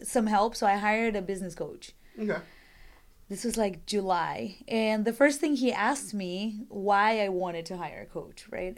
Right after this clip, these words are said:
Speaker 1: So I said, "Well, I want the flexibility to do what I want,
Speaker 2: Mm-hmm.
Speaker 1: and to, I want to generate more income. And I would love to be able to spend, for example, Christmas with my family in Brazil."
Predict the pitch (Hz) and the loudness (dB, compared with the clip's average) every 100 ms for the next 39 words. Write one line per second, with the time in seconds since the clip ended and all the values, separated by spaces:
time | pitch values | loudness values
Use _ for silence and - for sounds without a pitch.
0 | 214 - 208 196 190 196 220 202 214 254 | -12 -4 0 2 2 0 -2 0 4 8
1 | 254 254 247 - - - 254 427 494 392 | 8 4 -2 -18 -8 0 2 4 2 0
2 | - 240 269 330 214 185 190 202 196 196 | -2 0 2 2 0 -2 -2 0 0 0
3 | 240 262 156 - 127 190 185 190 190 - | 2 2 0 -4 -4 -2 -2 -4 -6 -8
4 | - 214 202 196 202 196 175 185 180 180 | -4 -2 2 2 2 -2 -4 -2 0 -2
5 | 185 185 202 185 185 156 180 208 - - | 0 -2 -2 -4 -4 -4 -4 -10 -14 -20
6 | - - - 196 190 185 185 185 180 - | -20 -16 -4 2 4 2 0 -4 -6 -10
7 | - - - - 214 226 269 240 185 180 | -14 -20 -20 -2 2 4 2 2 2 2
8 | 233 214 190 196 214 - 214 208 - - | 0 0 0 0 -2 -2 -2 -4 -10 -20
9 | - 196 185 175 160 247 - - 392 269 | -2 -2 0 -2 0 -2 -2 -2 -2 0
10 | 208 196 185 208 208 294 294 208 185 180 | -2 -2 -2 -4 -2 -4 -2 -2 -4 -4
11 | 175 175 165 147 185 | -2 -2 -2 -2 -6